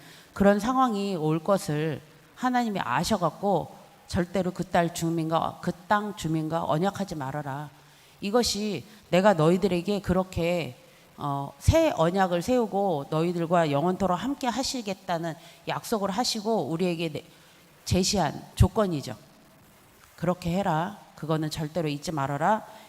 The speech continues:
이렇게 말씀하십니다. 그래서 십사 절에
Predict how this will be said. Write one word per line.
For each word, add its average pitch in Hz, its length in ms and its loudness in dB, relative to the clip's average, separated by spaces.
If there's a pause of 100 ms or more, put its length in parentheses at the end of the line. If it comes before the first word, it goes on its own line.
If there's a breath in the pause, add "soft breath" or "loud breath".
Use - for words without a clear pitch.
(100)
이렇게 170 280 0
말씀하십니다. 160 1160 -2 (380 loud breath)
그래서 170 340 2
십사 277 400 -2
절에 190 420 2